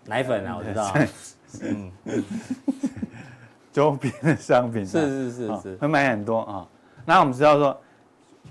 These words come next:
Speaker 2: 哎，你有发现到我们各位啊，你去看，你看你们家楼下啊，
Speaker 1: 嗯。
Speaker 2: 那个药局是不是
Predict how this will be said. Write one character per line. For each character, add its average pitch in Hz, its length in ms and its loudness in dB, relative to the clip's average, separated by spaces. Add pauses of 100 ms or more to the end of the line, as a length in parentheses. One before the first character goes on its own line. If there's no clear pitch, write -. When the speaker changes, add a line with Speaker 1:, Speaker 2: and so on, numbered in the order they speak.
Speaker 2:
哎， 127 140 2
你 117 140 4
有 135 160 6
发 143 200 4
现 147 160 2
到 117 320 4 (140)
我 107 100 -6
们 104 100 -2
各 139 220 4
位 127 120 6
啊， 104 60 -2
你 95 160 -8
去 107 120 -6
看， 120 180 -4 (240)
你 110 140 -6
看 143 200 2
你 120 80 0
们 123 60 0
家 127 140 4
楼 104 260 -4
下 113 280 -2
啊， 90 180 -12 (260)
Speaker 1:
嗯。 135 160 -8
Speaker 2:
那 139 80 2
个 139 80 2
药 156 240 6
局 110 220 -6
是 127 120 -6
不 123 80 -4
是 120 220 -4